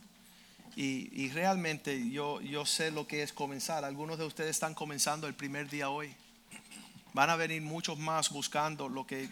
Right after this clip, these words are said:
nosotros estamos disfrutando y gozando. Estos muchachos jóvenes que están tocando música acá llegaron hace unos años atrás y dijeron: "¿Sabes qué? Queremos lo que hemos visto y lo que hemos, estamos experimentando en sus hogares".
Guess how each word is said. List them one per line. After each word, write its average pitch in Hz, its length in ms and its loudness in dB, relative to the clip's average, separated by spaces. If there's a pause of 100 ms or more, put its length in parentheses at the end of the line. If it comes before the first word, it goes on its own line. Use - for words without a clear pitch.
nosotros 147 420 -2
estamos 147 340 0
disfrutando 143 560 -2
y 143 40 -4
gozando. 143 580 -2 (1200)
Estos 147 520 2 (180)
muchachos 143 540 0
jóvenes 151 360 0
que 151 100 -2
están 147 220 0
tocando 147 440 -2
música 147 400 -2
acá 147 340 2
llegaron 139 440 -2
hace 143 200 -4
unos 147 240 -4
años 147 300 -2
atrás 143 400 0
y 139 40 -4
dijeron: 139 340 -6
"¿Sabes 147 280 -2
qué? 160 160 -4
Queremos 151 560 -6
lo 135 160 -6
que - 80 -10
hemos 143 220 -10
visto 139 320 -6 (680)
y 135 80 -4
lo 127 140 -4
que - 80 -2
hemos, 143 140 -4
estamos 160 360 2
experimentando 143 880 -2
en 131 80 -6
sus 139 240 0
hogares". 139 720 2